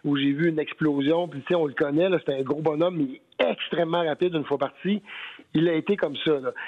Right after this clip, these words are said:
Il faut dire, il est frais et dispo. Il, il, mais il, il y a une blessure. Je pense que c'est au, au,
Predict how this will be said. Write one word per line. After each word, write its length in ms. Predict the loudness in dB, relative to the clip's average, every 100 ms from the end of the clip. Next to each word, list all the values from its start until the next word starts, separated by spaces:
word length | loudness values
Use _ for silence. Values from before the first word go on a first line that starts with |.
| -12 -2
Il 40 |
faut 120 | 0
dire, 160 | 2 2
il 160 | 2 -2
est 20 |
frais 320 | 0 0 0
et 100 | 0
dispo. 500 | -4 -8 0 0 0
Il, 420 | -4 -10 -8 -8 -2
il, 140 | 0 2
mais 260 | 2 2
il, 260 | 0 -2 -8 _ _ _ -12 -4
il 140 | 0 2
y 40 |
a 40 |
une 80 | 2
blessure. 640 | 2 2 2 2 2 2 0
Je 80 |
pense 300 | 0 0 -2 -2
que 80 | -2
c'est 160 | -2 0
au, 240 | -2 -2 -6 -10 -8 -8 -2
au, 140 | 0